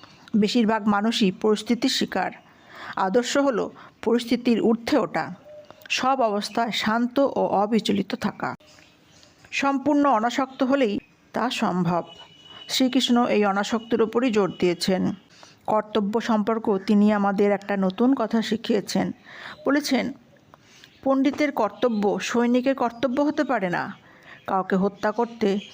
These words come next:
পণ্ডিত ঘৃণাবোধ করতে পারেন, কিন্তু সৈনিককে হত্যা করতেই হবে, সেটি তার কর্তব্য।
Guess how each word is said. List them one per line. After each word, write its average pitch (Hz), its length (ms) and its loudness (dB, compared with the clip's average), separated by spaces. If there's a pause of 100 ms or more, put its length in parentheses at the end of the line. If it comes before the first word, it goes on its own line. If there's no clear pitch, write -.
(180)
পণ্ডিত 247 440 2
ঘৃণাবোধ 208 440 2
করতে 190 280 -2
পারেন, 170 360 -2 (400)
কিন্তু 214 440 2 (260)
সৈনিককে 220 640 0
হত্যা 269 320 0
করতেই 262 680 0
হবে, 185 260 0 (360)
সেটি 285 260 0
তার 311 160 2
কর্তব্য। 220 760 -2